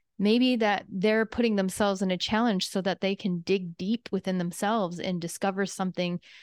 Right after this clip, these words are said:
beautiful and something about their inner strength or the journey of getting to the light. I mean, that, I feel like that was my story specifically. And quite simply, there are people who are just never meant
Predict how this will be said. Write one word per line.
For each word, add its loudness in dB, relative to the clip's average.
beautiful 2
and 0
something 2
about 2
their 6
inner 2
strength 0
or 2
the 0
journey 4
of 0
getting 4
to -16
the -6
light. 2
I -2
mean, 0
that, 2
I 0
feel 0
like 0
that 0
was -4
my 2
story 0
specifically. -2
And 6
quite 2
simply, 2
there 4
are 4
people 2
who 2
are 4
just 0
never 4
meant 2